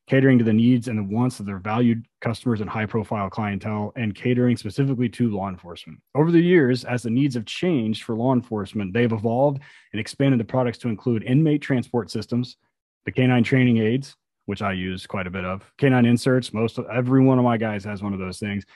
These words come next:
And, you know, you, if you're not even have to be in law enforcement, I have several friends that are civilians that work <laughs> lots of dogs that have the inserts put into their cars too. So if you got one that fits,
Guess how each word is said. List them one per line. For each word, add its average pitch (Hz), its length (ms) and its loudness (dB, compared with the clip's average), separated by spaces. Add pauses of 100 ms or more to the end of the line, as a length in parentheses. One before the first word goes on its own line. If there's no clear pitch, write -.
(140)
And, 123 60 4
you 160 60 8
know, 175 80 8
you, 170 280 4
if 143 200 -6
you're 139 480 2
not 143 280 2
even 135 120 4
have 135 120 0
to 107 60 -14
be 123 80 -2
in 110 100 -2
law 117 100 -4
enforcement, 107 340 -6
I 139 60 4
have 127 160 2 (100)
several 123 320 0
friends 131 340 -2
that 104 80 -6
are 104 60 -8
civilians 104 540 -6
that 104 160 -10
work 101 500 -4 (300)
<laughs> - 280 -16
lots 113 320 0
of 110 80 -2
dogs 101 340 -2
that 104 100 -6
have 101 640 -2
the 104 120 -4
inserts 101 340 -8
put 101 160 -8
into 95 120 -6
their 92 120 -6
cars 95 320 -6
too. 101 240 -6
So 95 420 -8
if - 100 -12
you 110 40 -4
got 139 200 2
one 151 160 6
that 143 140 2
fits, - 440 0